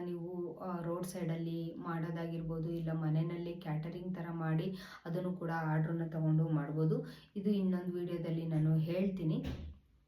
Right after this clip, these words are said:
ನೀವು ಈ ಥರ ಇತ್ತು ಅಂತ ಅಂದ್ರೆ ನೀವು ಖಂಡಿತವಾಗ್ಲೂ ಏನಾದ್ರೂ ಸಜೆಷನ್ ಬೇಕು ಅಂತ ಅಂದ್ರೆ ಸ್-, ಆ, ಬಟ್ಟೆ ವ್ಯಾಪಾರದಲ್ಲಿ, ಆ, ಯಾವ್ದಾದ್ರು ಸಜೆಷನ್ ಬೇಕು ಅಂತ ಅಂದ್ರೆ ಖಂಡಿತವಾಗ್ಲೂ ನನ್ ಕಡೆ ಏನಾದ್ರು ಬೇಕು ಇನ್ಫಾರ್ಮೇಷನ್ ಅಂತ ಅಂದ್ರೆ ನಾನ್ ಖಂಡಿತವಾಗ್ಲೂ ಹೇಳ್ತೀನಿ. ಯಾಕೆ ಅಂತ ಅಂದ್ರೆ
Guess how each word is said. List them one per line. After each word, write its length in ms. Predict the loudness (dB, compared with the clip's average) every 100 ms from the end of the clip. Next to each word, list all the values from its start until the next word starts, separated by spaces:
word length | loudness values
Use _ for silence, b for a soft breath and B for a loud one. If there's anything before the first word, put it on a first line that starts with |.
| _ _ _ 0
ನೀವು 440 | 6 6 6 0 B B -4
ಈ 60 |
ಥರ 180 | 2 6
ಇತ್ತು 400 | 6 6 4 4
ಅಂತ 220 | 4 4
ಅಂದ್ರೆ 280 | 4 2 4
ನೀವು 240 | 2 2 0
ಖಂಡಿತವಾಗ್ಲೂ 960 | 2 4 4 4 4 4 4 4 4
ಏನಾದ್ರೂ 720 | 2 4 4 6 4 0 0
ಸಜೆಷನ್ 600 | 0 0 2 2 2 2
ಬೇಕು 300 | 2 0 -2
ಅಂತ 220 | -2 -2 -2
ಅಂದ್ರೆ 340 | 0 4 4
ಸ್-, 260 | 2 -6 -4
ಆ, 80 |
ಬಟ್ಟೆ 680 | -2 0 -2 2 4 6 4
ವ್ಯಾಪಾರದಲ್ಲಿ, 960 | 4 4 4 4 2 2 4 6 6 2
ಆ, 260 | -2 -4 -2
ಯಾವ್ದಾದ್ರು 560 | 0 2 2 4 2
ಸಜೆಷನ್ 520 | 0 0 0 0 0
ಬೇಕು 200 | 0 -2
ಅಂತ 180 | -4 -4
ಅಂದ್ರೆ 520 | -2 -2 -2 -4 -12 -16 -16
ಖಂಡಿತವಾಗ್ಲೂ 760 | 4 6 6 4 2 4 4 4
ನನ್ 260 | 4 4
ಕಡೆ 200 | 4 2
ಏನಾದ್ರು 460 | 2 2 2 2 2
ಬೇಕು 420 | 0 0 2 2
ಇನ್ಫಾರ್ಮೇಷನ್ 680 | 2 0 -2 -2 -2 -4 -4
ಅಂತ 200 | -4 -4
ಅಂದ್ರೆ 220 | -4 -4
ನಾನ್ 180 | -6 -4
ಖಂಡಿತವಾಗ್ಲೂ 480 | 0 0 0 -4 -4
ಹೇಳ್ತೀನಿ. 480 | -6 -6 -4 -4 -2
ಯಾಕೆ 280 | -2 -2
ಅಂತ 180 | -4 -2
ಅಂದ್ರೆ 340 | -2 0 -2